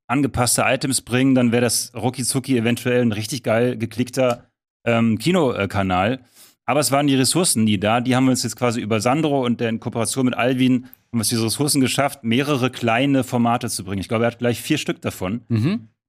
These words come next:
Speaker 1: die dann da immer tatsächlich aber auch so zehn, fünfzehn Minuten sind.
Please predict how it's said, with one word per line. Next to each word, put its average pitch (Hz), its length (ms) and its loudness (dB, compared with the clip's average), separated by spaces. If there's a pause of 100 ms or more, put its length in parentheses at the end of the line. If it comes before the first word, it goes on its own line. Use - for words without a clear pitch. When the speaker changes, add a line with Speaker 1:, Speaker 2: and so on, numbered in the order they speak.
Speaker 1:
die 123 60 2
dann 127 200 4
da 127 160 4
immer 127 260 2
tatsächlich 131 340 0
aber 117 100 0
auch 113 60 0
so 107 100 -2
zehn, 113 420 0
fünfzehn 131 380 -2
Minuten 98 380 0
sind. 90 320 -6